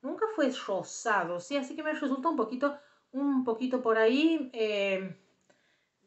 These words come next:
más certera que pueda haber sido reformulado. Así que digo, "Bueno, no, lo voy a probar, lo voy a explayar". Entonces me lo explayé y la verdad es que el aroma sigue siendo el mismo.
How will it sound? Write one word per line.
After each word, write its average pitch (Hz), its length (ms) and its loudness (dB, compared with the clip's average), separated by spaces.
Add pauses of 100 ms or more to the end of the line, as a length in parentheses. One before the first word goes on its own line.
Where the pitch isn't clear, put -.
(360)
más 240 300 2
certera 269 960 0
que 247 120 2
pueda 226 520 2
haber 202 180 0
sido 226 220 -4
reformulado. 170 760 -8
Así 220 220 -8
que 240 100 0
digo, 226 300 4
"Bueno, 185 240 -2
no, 165 180 -4
lo 170 60 -4
voy 190 100 -4
a 196 100 -6
probar, 185 360 -2
lo 185 80 -8
voy 190 120 -4
a 196 80 -6 (100)
explayar". 170 540 -10 (180)
Entonces - 280 -6
me 294 80 2
lo 285 60 4
explayé 294 680 -2
y 247 140 -4
la 220 100 2
verdad 226 220 2
es 285 120 -4
que 269 100 -6
el 226 60 2
aroma 269 420 -2
sigue 226 240 -4
siendo 220 260 -2
el 185 120 0
mismo. 143 420 -8